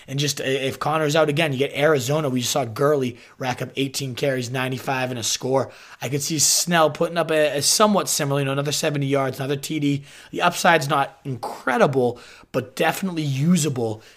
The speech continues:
uh, despite the lack of receiving work and, and despite, uh, having that true every down role. If he's the starter, you can expect another fifteen carries against that defense. That could go a very long way.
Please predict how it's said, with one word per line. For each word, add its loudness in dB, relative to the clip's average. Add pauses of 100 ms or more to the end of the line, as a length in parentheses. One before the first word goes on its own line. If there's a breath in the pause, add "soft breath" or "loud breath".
(120)
uh, -2
despite 0
the -4
lack 0
of -6
receiving -4
work -4
and, -8
and -10
despite, 0 (400)
uh, 0
having -6
that -4
true 0
every 0
down -4
role. -2 (340 loud breath)
If 2
he's -4
the -2
starter, 6 (220 loud breath)
you -4
can 0
expect -2
another 0
fifteen -4
carries 0
against -6
that 0
defense. -2
That -4
could -10
go 0
a -2
very -2
long -8
way. 0